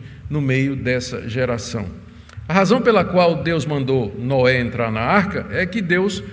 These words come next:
observava e via cada pessoa. De toda aquela geração, ele viu que somente Noé era justo, como ele diz aqui.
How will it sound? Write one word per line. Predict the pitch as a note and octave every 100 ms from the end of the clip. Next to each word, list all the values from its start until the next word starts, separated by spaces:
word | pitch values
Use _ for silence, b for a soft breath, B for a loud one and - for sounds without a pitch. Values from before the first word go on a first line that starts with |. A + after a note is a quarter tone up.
| B
observava | - E3+ - F3+ D3+ B2+ C3 C#3 E3+ G#3 -
e | A3+
via | D#3+ A#3 A#3 A#3 -
cada | - C#4+ C#4
pessoa. | C4 - - A3 E3 - - - B B B B B B
De | D3+ A3+
toda | - E4 D4+
aquela | C4 C4 C4 A3+
geração, | A3 F#3+ D#3+ - G#3+ A3+ -
ele | A3+ G#3+
viu | D3+ G#3+ A#3+
que | A#3 A#3
somente | G#3 - C#4 B3+ A#3+ E4+ F#4 D4+
Noé | A#3 E3 F#3 G#3+
era | - G#3 G3+
justo, | D#3 B3 B3 - C3
como | - F3
ele | F#3+ F3+
diz | G3 F3+
aqui. | F#3+ - E3 B2 E2